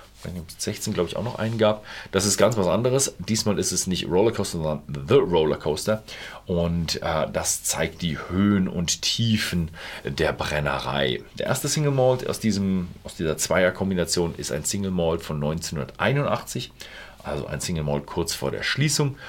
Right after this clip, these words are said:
Und der zweite ist ein Single Malt von neunzehnhundertneunundachtzig, kurz nach der Wiedereröffnung. Es gibt von dieser Zweierkombination, von diesen Sets, hundertdreiundvierzig weltweit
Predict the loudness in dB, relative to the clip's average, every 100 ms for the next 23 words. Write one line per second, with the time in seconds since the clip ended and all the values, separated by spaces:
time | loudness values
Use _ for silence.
0 | -16 -6 0 0 2 0 0 -2 -2 -2
1 | -2 -4 -4 -4 -2 -4 -4 -8 -8 -8
2 | -8 -10 -10 -12 -2 0 2 2 0 -4
3 | -6 -8 -10 -18 -18 -14 -8 -6 -6 -6
4 | -6 -6 -6 -4 4 6 6 4 0 -2
5 | -6 -20 -20 -20 -20 -12 -6 -2 0 0
6 | 2 0 2 0 -2 2 4 4 2 -2
7 | -2 -4 -4 -6 -4 -2 -2 -4 -14 -18
8 | -18 -2 4 4 4 0 0 -2 -2 -2
9 | -2 -4 -4 0 2 2 4 4 4